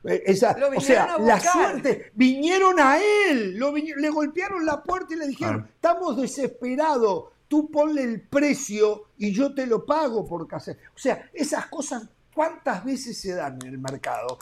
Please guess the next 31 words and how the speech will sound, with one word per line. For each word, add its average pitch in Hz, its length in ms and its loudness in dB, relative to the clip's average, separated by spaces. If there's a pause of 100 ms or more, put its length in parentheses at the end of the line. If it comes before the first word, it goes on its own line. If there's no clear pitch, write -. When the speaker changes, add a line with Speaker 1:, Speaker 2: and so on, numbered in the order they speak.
(140)
Speaker 1:
Miren 403 280 4
lo 330 120 4
que 254 140 4
le 240 140 4
pasó 220 320 4
a 320 40 8
Barcelona 277 800 0 (220)
con 220 180 2
Aubameyang. 196 760 2 (480)
¿Se - 120 -6
acuerdan 359 460 0
que 220 180 2
quería 233 360 4
veinte 247 320 2
millones 196 400 -6
de 190 160 -2
euros? 254 420 -4 (480)
Se 262 220 -4
dijo 262 420 0
que 240 140 -2
Barce-, 202 360 -2
Speaker 2:
Ujú. 175 120 -2
Speaker 1:
que 220 300 2
el 196 200 -4
Chelsea 285 460 -2
no 269 140 -8
le 247 100 -2
daba 254 260 0
más 240 220 -4
de 226 80 2 (100)
quince. 262 500 0